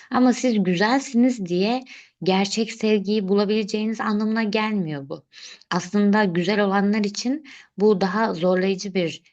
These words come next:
mesele. Çünkü böyle, ımm, nasıl diyeyim ben size, e, parlak bir şeker gibi uzaktan bakıldığında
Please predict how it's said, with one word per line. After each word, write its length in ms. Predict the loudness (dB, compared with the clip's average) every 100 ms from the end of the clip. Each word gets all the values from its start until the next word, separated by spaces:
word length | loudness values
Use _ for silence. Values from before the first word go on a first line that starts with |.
| -10
mesele. 680 | -8 -6 -4 -2 -2 -2 _ _ _ _ _ _ _ -20 -12
Çünkü 600 | -2 2 2 2 2 2 0
böyle, 180 | 0 -2 -16 _
ımm, 240 | -2 0 2
nasıl 340 | 0 0 -4 -4
diyeyim 200 | -4 -4
ben 160 | -6
size, 360 | -6 -4 -4 -4 -14 -20 -14 -8
e, 80 | -6
parlak 540 | -2 2 2 2 0 -2
bir 200 | 0 0
şeker 480 | 2 0 0 0 0
gibi 400 | 0 -2 -2 -2 -2
uzaktan 560 | -2 -2 -2 -2 -2
bakıldığında 800 | -2 -4 -6 -4 -2 0 0 -2